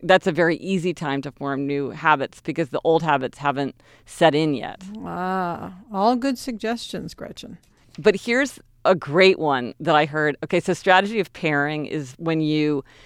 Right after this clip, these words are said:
Speaker 1: like, if there's something that you wanna do, you pair it with something that you want yourself to do. So, like, if you wanna watch Game of Thrones, you only watch it on the treadmill.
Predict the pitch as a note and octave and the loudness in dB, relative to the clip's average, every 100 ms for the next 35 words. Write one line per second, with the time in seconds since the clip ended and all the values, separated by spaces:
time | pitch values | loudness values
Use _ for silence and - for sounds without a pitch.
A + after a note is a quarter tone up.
0 | _ _ _ - F#3+ F3 F3 F#3+ G3+ F#3 | _ _ _ 0 0 2 0 2 4 4
1 | E3+ - D3+ D3+ D#3 D#3 D3 C#3+ D3+ C3+ | 2 0 0 2 2 0 -2 -2 -2 -2
2 | D3 C#3 C#3 C#3+ B2 C#3+ C#3 D#3+ - D3 | -4 -6 -4 -4 -4 -4 2 2 2 -6
3 | C3+ - C3 C3 - - D3 C#3 C#3 - | -8 -8 -8 -8 -8 -4 -2 0 -2 -6
4 | D3+ D3+ D#3 D#3 D3+ - D#3 D#3+ A#3 C4 | -4 0 2 4 4 2 -4 -2 2 4
5 | A#3+ A#3 F#3 D#3 D#3+ C#3 C#3 D3 C#3+ C#3 | 4 2 2 0 2 2 2 2 0 0
6 | C#3 C#3+ C#3 B2+ - | -2 -2 -2 -4 -6